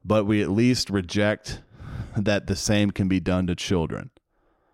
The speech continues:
Even that type of reasoning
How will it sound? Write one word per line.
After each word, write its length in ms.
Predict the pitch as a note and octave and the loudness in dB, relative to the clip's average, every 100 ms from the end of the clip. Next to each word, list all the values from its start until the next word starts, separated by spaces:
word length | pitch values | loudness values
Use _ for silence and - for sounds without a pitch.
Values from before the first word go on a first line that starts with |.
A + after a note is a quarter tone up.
| _ _ _ _ _ _ _ _ _ - | _ _ _ _ _ _ _ _ _ 0
Even 340 | A#2+ C3+ C3+ | 4 4 4
that 380 | A#2 A#2+ G2 - | 6 6 4 0
type 260 | - G#2 G2+ | 2 2 2
of 160 | F2 | 0
reasoning 640 | G2 G2+ G#2 F#2+ E2 G2 | 2 2 2 0 0 -2